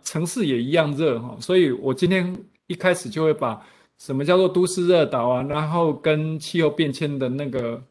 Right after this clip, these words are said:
关联啊，跟大家分享，哦。那我自己的研究室是V C Lab，哦，就是建筑与气候的研究室。那今年刚好出版了一本新的书，哦，叫《都市的夏天为，为什么越来越热》。那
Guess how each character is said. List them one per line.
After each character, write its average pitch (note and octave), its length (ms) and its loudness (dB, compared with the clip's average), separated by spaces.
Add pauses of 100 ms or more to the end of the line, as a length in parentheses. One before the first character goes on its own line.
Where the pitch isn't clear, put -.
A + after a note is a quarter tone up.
(220)
关 D3+ 240 2
联 A#2+ 340 -10
啊， A#2+ 220 -10
跟 D#3 160 0
大 D3+ 140 6
家 C#3 60 4
分 C3+ 260 -2
享， A#2+ 180 -10 (160)
哦。 A2 220 -14 (200)
那 G3 160 4
我 D#3 160 4
自 D3 160 0
己 A3 80 6
的 D#3+ 140 4
研 E3 160 2
究 G3 160 6
室 F#3 240 -2
是 F3+ 280 2
V E3 180 -4
C E3 180 -4
Lab， D#3+ 240 2 (180)
哦， A2+ 80 -6
就 C3+ 120 -6
是 E3 100 -4
建 E3 240 0
筑 C3 180 -4
与 A#2 140 -6
气 D3 240 -4
候 D3+ 140 0
的 G#2 140 -8 (580)
研 C3+ 140 -4
究 D#3 180 2
室。 C3+ 380 -4 (520)
那 E3 300 2
今 F#3 200 -2
年 D#3+ 160 0
刚 D#3+ 140 2
好 D3+ 180 2
出 D3+ 200 -4
版 D3 180 -2
了 B2+ 100 -2
一 C3 60 -4
本 B2 240 -2
新 D3+ 220 -4
的 D3 100 -2
书， D3 220 -2
哦， C#3 240 -2
叫 D3+ 220 2
《都 D#3+ 140 -2
市 D3+ 200 -6
的 B2+ 100 0
夏 C3+ 220 0
天 C3+ 200 -6
为， C3+ 300 2 (280)
为 F#3 120 4
什 C#3 160 -2
么 B2+ 80 -4
越 F3 200 6
来 B2+ 120 2
越 D3 160 2
热》。 C3+ 320 0
那 D3+ 140 -4